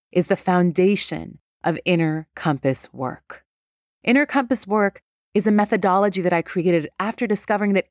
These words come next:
each and every single person I worked with, from one-on-one clients to group coaching programs,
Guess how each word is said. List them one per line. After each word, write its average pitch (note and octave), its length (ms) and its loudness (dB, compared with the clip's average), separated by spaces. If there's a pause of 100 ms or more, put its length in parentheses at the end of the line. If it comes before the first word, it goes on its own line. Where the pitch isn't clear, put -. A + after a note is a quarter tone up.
each C#4+ 220 2
and C4 140 0
every A3 200 -2
single G#3 280 -2
person - 400 -4
I F3+ 120 0
worked F#3 360 -2
with, E3 220 -2 (340)
from G3+ 160 2
one-on-one A3 460 2
clients G#3 540 -2
to E3 100 -6
group G#3 240 -6
coaching F#3+ 400 -6
programs, F3 600 -4